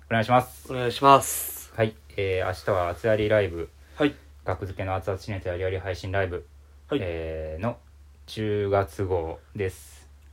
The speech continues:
Speaker 2: お願いします。
Speaker 1: 配信と観覧ありまして、えー、どちらもお願いします。
Speaker 2: はい。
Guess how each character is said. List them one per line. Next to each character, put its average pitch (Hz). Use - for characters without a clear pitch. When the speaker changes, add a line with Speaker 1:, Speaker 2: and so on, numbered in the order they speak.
Speaker 2:
お -
願 117
い 110
し 110
ま 113
す。 -
Speaker 1:
配 107
信 98
と 95
観 92
覧 87
あ 95
り 87
ま 87
し -
て、 -
え 80
ー、 -
ど 85
ち 78
ら 82
も 80
お 92
願 82
い 78
し 92
ま 98
す。 -
Speaker 2:
は 139
い。 120